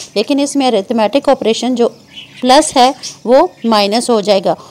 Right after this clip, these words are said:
और अगर आपके पास complex number x minus y में दिया हो, जैसे कि देखें मैं इधर आपको बताती हूँ, अगर हमारे पास एक complex number है x minus iota y, तो इसका conjugate क्या हो जाएगा?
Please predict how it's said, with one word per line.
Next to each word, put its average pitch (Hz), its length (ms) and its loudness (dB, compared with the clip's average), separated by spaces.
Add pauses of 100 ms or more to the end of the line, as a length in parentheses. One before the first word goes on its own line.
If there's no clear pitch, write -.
(120)
और 240 100 2
अगर 311 220 4
आपके 269 300 2
पास 247 300 0
complex 269 480 -4
number 240 340 -2 (280)
x 269 220 -4
minus 233 480 0
y 320 200 6
में 302 180 2
दिया 294 200 2
हो, 302 260 4 (180)
जैसे 208 260 0
कि 247 120 -4
देखें 226 320 0 (340)
मैं 233 180 0
इधर 220 240 2
आपको 202 260 2
बताती 196 380 0
हूँ, 269 220 0
अगर 247 240 2
हमारे 233 360 0
पास 240 320 0
एक 226 220 -2 (200)
complex 247 460 -2
number 220 240 -2
है 226 220 0 (480)
x - 300 -4
minus 226 480 -2
iota 214 380 0
y, 190 240 -4 (300)
तो - 140 -6
इसका 254 320 0
conjugate 226 560 0
क्या 254 180 2
हो 302 180 2
जाएगा? 302 400 0